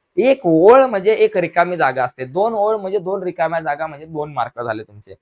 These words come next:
त्याच्यामुळे तुम्ही लक्षात घ्या, या छोट्या छोट्या टिप्स आहेत पण त्या खूप महत्त्वाच्या आहेत. त्या छोट्या छोट्या सगळ्या टिप्स एकत्र करूनच आपल्या, आपण यशाच्या मार्गावरती जातो. एकच टिप्स वापरली तुम्हाला यश मिळेल असं नाहीये. यश मिळण्यासाठी बऱ्याच गोष्टींचा विचार करावा लागतो. एखादं,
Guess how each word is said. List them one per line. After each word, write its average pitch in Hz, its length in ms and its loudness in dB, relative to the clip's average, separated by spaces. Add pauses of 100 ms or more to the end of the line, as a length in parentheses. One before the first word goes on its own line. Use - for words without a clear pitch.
(260)
त्याच्यामुळे 208 460 2
तुम्ही 185 300 -8
लक्षात 175 300 -2
घ्या, 170 140 -2
या 196 160 -2
छोट्या 170 280 -8
छोट्या 190 200 -8
टिप्स 202 280 -14
आहेत 214 360 6 (420)
पण 196 220 4
त्या 214 100 6 (100)
खूप 220 280 -2
महत्त्वाच्या 185 440 0
आहेत. 143 140 0
त्या 180 100 0
छोट्या 180 400 0
छोट्या 185 200 -4
सगळ्या 175 280 -4
टिप्स 190 280 -8
एकत्र 175 340 -6
करूनच 202 600 -2 (260)
आपल्या, 165 340 0
आपण 185 240 -2
यशाच्या 170 360 -6
मार्गावरती 143 500 -2
जातो. 127 200 -6
एकच 175 400 -6
टिप्स 196 200 -8
वापरली 175 360 -2
तुम्हाला 175 320 -6
यश 170 200 -6
मिळेल 165 220 -4
असं 143 220 -8
नाहीये. 143 300 -10
यश 160 160 -8
मिळण्यासाठी 165 560 -6 (320)
बऱ्याच 185 380 6
गोष्टींचा 185 500 -4
विचार 160 300 -4
करावा 143 340 0
लागतो. 135 440 -8 (220)
एखादं, 175 600 0